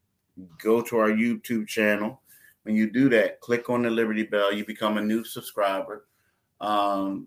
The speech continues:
but also, you can listen to my man D on the Divine Giving Show, which runs Mondays through Fridays from,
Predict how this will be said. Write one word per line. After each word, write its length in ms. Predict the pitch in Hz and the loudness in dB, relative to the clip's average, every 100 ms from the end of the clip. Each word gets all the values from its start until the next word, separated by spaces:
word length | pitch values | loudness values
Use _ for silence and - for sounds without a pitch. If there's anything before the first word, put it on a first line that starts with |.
| _ | _
but 140 | 120 | 6
also, 440 | 139 160 151 123 120 | 6 6 2 2 2
you 180 | 113 | 2
can 360 | 147 147 127 110 | 0 2 2 4
listen 360 | 131 156 131 123 | 4 4 0 0
to 100 | 123 | 0
my 140 | 120 | 0
man 420 | 117 120 117 113 | 2 2 4 2
D 300 | 123 147 135 | 2 2 2
on 160 | 113 110 | 2 2
the 60 | 101 | 2
Divine 500 | 107 113 120 117 113 | 0 2 2 0 0
Giving 300 | 147 135 117 | 0 0 0
Show, 460 | - 104 98 98 - _ _ _ _ | 2 2 2 0 -10 _ _ _ _
which 320 | 120 120 - | -4 -4 -6
runs 400 | 123 131 123 107 | 4 6 6 2
Mondays 480 | 110 123 139 143 139 | 2 4 4 4 2
through 180 | 135 135 | 2 0
Fridays 640 | 127 123 117 110 113 113 | 4 8 8 6 2 -4
from, 340 | - 110 110 | -2 0 0